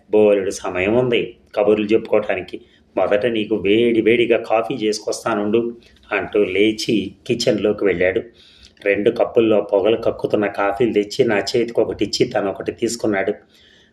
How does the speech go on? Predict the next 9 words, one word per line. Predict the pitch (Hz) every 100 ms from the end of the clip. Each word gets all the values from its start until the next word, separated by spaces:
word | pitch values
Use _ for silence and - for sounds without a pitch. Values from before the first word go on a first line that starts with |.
| -
"మా | 120
కాలేజీ | 120 110 113 160 165 156
స్టాఫ్ | - 113 110 135
అంతా | 123 123
నువ్వు | 127 120
ఈరోజు | 113 123 123
వస్తావని | 113 - 139 123 117
ఎదురు | 110 113
చూస్తున్నారు. | 117 127 131 117 98 95